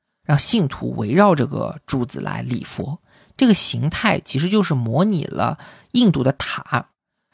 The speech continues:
然后克孜尔的重要性就在于它在印度式的中心塔柱结构上进行了一个过渡性的改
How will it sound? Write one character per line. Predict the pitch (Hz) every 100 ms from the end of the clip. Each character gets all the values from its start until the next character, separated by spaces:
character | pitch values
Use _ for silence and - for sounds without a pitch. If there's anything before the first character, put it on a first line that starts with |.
| _
然 | 170
后 | 214 -
克 | - 269
孜 | 190 - 247
尔 | -
的 | -
重 | - 175
要 | 117
性 | - 120
就 | 120
在 | 123 120
于 | - -
它 | - 214
在 | 208 190 175 - - -
印 | 262 262 151
度 | 135 113
式 | - 113 107
的 | 82
中 | 82 143 143
心 | - 147
塔 | - 165
柱 | 131
结 | 123 -
构 | 143 123
上 | 127 143 -
进 | 185
行 | 156
了 | 139
一 |
个 | 160 170 175 - _ _
过 | 311 254
渡 | 131
性 | 127 110
的 | 104
改 | -